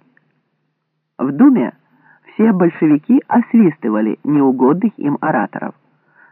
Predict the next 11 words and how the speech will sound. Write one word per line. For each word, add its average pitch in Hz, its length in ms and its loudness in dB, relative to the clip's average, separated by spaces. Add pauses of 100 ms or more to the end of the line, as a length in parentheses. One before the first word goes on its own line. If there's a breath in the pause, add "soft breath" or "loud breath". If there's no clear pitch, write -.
да - 140 -2
так, 277 260 -2
что - 160 -6
их 135 240 0
речи 175 300 0
было 135 240 0
невозможно 151 840 -2
слушать. 113 360 -4 (1900)
И 135 100 -4
вот - 220 -2 (400 soft breath)
председательствовавший 160 1200 -4